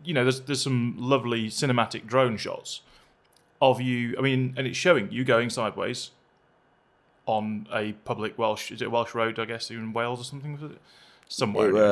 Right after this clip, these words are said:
Speaker 2: uh, Beachy Head it was.
Speaker 1: Beachy Head, yeah.
Speaker 2: Yeah.
Speaker 1: So, that, I mean, they are some quite, it's showing that you are going sideways and driving in a slightly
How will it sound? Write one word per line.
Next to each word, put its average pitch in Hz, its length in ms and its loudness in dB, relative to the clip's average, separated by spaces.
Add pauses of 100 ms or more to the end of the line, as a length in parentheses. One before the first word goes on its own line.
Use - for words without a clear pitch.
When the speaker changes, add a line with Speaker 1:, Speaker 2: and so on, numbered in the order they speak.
Speaker 2:
uh, 87 40 4
Beachy 98 440 -2
Head 78 180 -6
it 50 100 -10
was. 60 160 -14
Speaker 1:
Beachy 127 240 -2
Head, 120 180 -2
yeah. 135 200 0
Speaker 2:
Yeah. - 140 -6 (180)
Speaker 1:
So, 160 160 4
that, 156 80 6
I - 20 6
mean, 160 160 0
they 165 160 2
are 156 200 2
some 127 460 0 (220)
quite, - 1040 -2 (1080)
it's 127 140 -4
showing 156 380 6
that 135 100 0
you 135 140 2
are 123 260 6
going 117 360 -2
sideways 113 580 0
and 110 160 -6
driving 110 340 2
in 110 80 -6
a 107 80 -4
slightly 113 520 -6